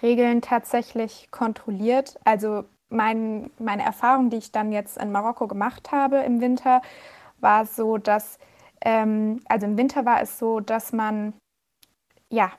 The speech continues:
dass es Kontrollen, ähm, gab, zum Beispiel, wenn man in eine Stadt reinfährt,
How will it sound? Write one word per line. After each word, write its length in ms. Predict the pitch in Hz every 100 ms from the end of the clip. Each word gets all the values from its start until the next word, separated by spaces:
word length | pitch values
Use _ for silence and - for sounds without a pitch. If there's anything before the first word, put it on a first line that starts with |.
| _ _ -
dass 180 | 240 -
es 120 | 220
Kontrollen, 680 | - 240 - 226 240 247 226
ähm, 420 | 233 214 214 202 _ _ _ _ -
gab, 380 | 202 208 202 -
zum 140 | 240
Beispiel, 400 | 214 220 - 226
wenn 160 | 214 214
man 180 | 208 202
in 160 | 220
eine 120 | 202
Stadt 300 | 202 202 196
reinfährt, 600 | 196 190 202 240 269 -